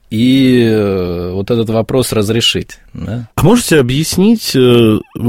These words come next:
Speaker 2: потому что у нас же, э, всегда считается, что мы крестим, э, человека с определённым именем, э, это его святой покровитель, но при этом в некоторых церквях нет такой традиции, э, покровитель рода.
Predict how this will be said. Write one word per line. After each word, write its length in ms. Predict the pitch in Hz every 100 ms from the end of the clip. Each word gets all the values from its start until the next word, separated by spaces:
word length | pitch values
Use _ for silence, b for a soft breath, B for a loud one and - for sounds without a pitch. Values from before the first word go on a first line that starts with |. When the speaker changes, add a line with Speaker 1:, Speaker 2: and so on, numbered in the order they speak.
| 110
Speaker 2:
потому 240 | - 131
что 180 | 127 120 110
у 100 | 117
нас 240 | 139 147
же, 420 | 113 120 117 104 - 107 104 98
э, 20 |
всегда 540 | - - 104 107 147
считается, 640 | 160 - - 113 104 - -
что 300 | - 101 92
мы 180 | 98 92
крестим, 640 | - 104 92 - 95 87 - B B B B
э, 300 | - 90 85
человека 840 | 82 - 87 101 190 - 151 123 - -
с 260 | - - -
определённым 720 | 98 117 104 120 110 101 101 -
именем, 540 | 113 101 127 196 226 B B B
э, 420 | - 95 98 95 92
это 200 | 117 120
его 140 | 104
святой 300 | - 98 107
покровитель, 640 | 87 - 95 110 165 185 175 B B -
но 200 | 113 120
при 160 | 135
этом 280 | 143 127 113
в 60 | 110
некоторых 420 | 123 - 110 -
церквях 640 | - 107 135 147 185 -
нет 340 | 110 110 147 -
такой 280 | 104 92
традиции, 800 | 85 95 95 87 - - 78 73 -
э, 280 | 80 90 82
покровитель 540 | 101 120 143 160 127
рода. 560 | 113 123 98 76 73